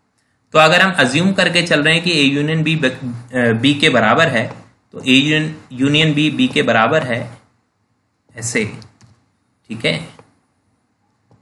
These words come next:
तो जो X ए union B को belong करता है वो B को भी belong करेगा। तो X belong करता है B को, तो A subset हो गया बी का।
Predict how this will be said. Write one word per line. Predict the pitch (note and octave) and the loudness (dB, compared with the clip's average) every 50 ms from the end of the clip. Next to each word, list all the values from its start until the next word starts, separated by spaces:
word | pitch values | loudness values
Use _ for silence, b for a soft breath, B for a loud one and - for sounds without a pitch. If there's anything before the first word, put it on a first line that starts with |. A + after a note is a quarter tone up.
| _ | _
तो | D3 C3+ | -2 -2
जो | A#2 B2+ D#3 F3 F#3 | 0 0 2 4 4
X | F3 F3 E3+ - - - D#3 | 4 2 2 -2 -4 0 2
ए | C#3+ | 2
union | D3 D#3 D#3+ D#3+ E3 E3+ E3 | 2 2 2 2 0 0 0
B | C#3+ D3+ D3+ | 0 -2 -2
को | D#3 F3 D#3+ | -2 -2 0
belong | D3 D3 C#3+ C#3+ D3+ D3+ D3+ | 2 2 2 2 0 0 0
करता | D3+ C#3+ - - D#3 | -2 -2 -2 -2 0
है | D#3+ D#3 | 0 0
वो | D#3 D3 | 0 0
B | - B2 B2 | 0 0 0
को | A#2 D#3+ D#3+ | 0 0 -2
भी | E3+ F3 | -4 -4
belong | E3 E3 E3 E3 E3 D#3+ D#3+ | -4 -4 -4 -4 -6 -4 -6
करेगा। | D#3+ D3+ D3+ D3 C#3+ C#3+ - _ _ _ _ _ - | -6 -6 -8 -8 -12 -14 -16 _ _ _ _ _ -2
तो | A#2+ | 0
X | C3+ A#2+ A#2+ A#2+ | 0 0 0 -2
belong | B2 A#2+ A#2+ A2+ A2+ G#2+ | 0 2 2 2 2 0
करता | A2 G#2+ - - G#2 | -4 -4 -4 -4 -4
है | G#2 G#2+ | -4 -2
B | A2 B2 | -4 -4
को, | A#2 - - - - - _ _ _ _ _ _ _ _ | -6 -6 -10 -12 -12 -16 _ _ _ _ _ _ _ _
तो | D3+ D3 | -2 2
A | D3+ C#3+ D3 C#3+ | 2 4 4 2
subset | - C3+ - - C#3 A#2+ - | 0 -2 -4 -4 -6 -6 -6
हो | A2 G2+ | -6 -6
गया | A#2+ C#3+ D3 | -6 -6 -4
बी | B2 A2 G#2+ | -4 -6 -6
का। | - G2+ | -8 -12